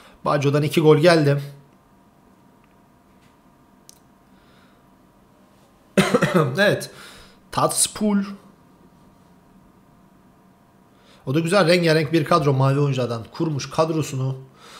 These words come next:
Bir sürü görev kartı falan var. Evet, Baggio. Ya şu dribling'e bakar mısınız?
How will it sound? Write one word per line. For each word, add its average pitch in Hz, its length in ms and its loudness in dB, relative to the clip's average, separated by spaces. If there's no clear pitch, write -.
Bir - 60 -18
sürü 123 260 -6
görev 123 280 0
kartı 123 280 -6
falan 139 340 -2
var. 139 400 -2
Evet, - 300 -16
Baggio. 135 540 0
Ya 117 100 -6
şu 160 200 -4
dribling'e 180 400 0
bakar 190 220 2
mısınız? 139 300 -2